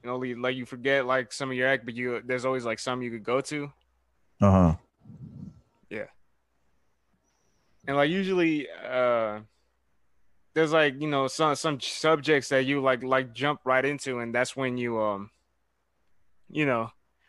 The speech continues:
Speaker 1: oh, man, this is gonna be a shitty episode. I can feel it.
Speaker 2: Man, you can't come in with those expectations, dog. <laughs>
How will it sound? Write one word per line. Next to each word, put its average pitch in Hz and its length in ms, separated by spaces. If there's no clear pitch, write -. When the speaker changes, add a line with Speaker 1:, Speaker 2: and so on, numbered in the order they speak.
Speaker 1:
oh, 123 160
man, 123 200
this 143 80
is 139 80
gonna 135 120
be 123 100
a - 20
shitty 131 320
episode. 127 400
I 127 100
can 117 100
feel 131 260
it. - 100
Speaker 2:
Man, 131 220
you 147 60
can't 147 200
come 123 200
in 120 100
with 113 100
those 110 180
expectations, 110 840
dog. 117 300
<laughs> - 1600